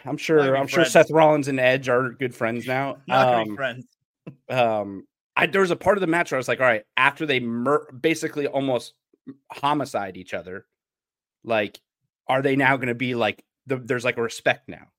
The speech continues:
Speaker 2: I don't think
Speaker 1: Is it
Speaker 2: so.
Speaker 1: There, I know. Well, I'm just saying, there was a part of me that, because, again, we're getting to the point with Swerve where how much, how much further can you go with him as a heel with, if, if, if the crowd all just, they all just love him?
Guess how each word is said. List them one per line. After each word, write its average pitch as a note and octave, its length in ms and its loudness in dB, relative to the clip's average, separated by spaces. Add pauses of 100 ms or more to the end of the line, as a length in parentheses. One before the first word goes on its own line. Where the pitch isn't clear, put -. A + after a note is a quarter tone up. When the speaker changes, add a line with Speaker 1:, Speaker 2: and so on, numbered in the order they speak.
(260)
Speaker 2:
I B2+ 100 -2
don't A#2 140 -6
think G#2 100 -14
Speaker 1:
Is A2 60 -10
it A#2 40 -6
Speaker 2:
so. G2 140 -18 (600)
Speaker 1:
There, F3+ 260 0
I A3+ 80 6
know. F#3 220 0 (100)
Well, D#3+ 180 0
I'm D#3 180 -2
just - 160 -12
saying, A#2+ 320 -2
there C#3+ 100 2
was C3+ 120 -2
a C#3 40 -8
part E3 280 0
of D#3+ 60 -2
me C3 220 -6 (500)
that, B2+ 320 -2 (100)
because, F#3+ 280 2
again, F#3+ 340 4
we're D3+ 100 -2
getting D#3+ 220 0
to F3+ 100 -2
the - 60 -6
point E3 200 -6
with C3 100 -12
Swerve D3+ 460 -4
where A#2+ 360 -2 (1400)
how C#3 180 -6
much, F3 220 -6 (120)
how C3+ 180 -4
much F3 180 -6
further E3 280 -2
can C#3+ 140 -10
you C3+ 80 -8
go C3+ 120 -4
with C3+ 120 -6
him C3+ 100 -6
as B2+ 120 -8
a G2+ 40 -14
heel F#3 280 -6
with, A2+ 240 -10
if, C#3 180 -12
if, - 180 -14
if - 160 -20
the - 60 -20
crowd D#3+ 300 -2
all D#3+ 120 2
just, - 280 -16
they C3+ 60 -6
all C#3+ 140 0
just C3+ 140 -18
love D#3 200 -4
him? B2 80 -16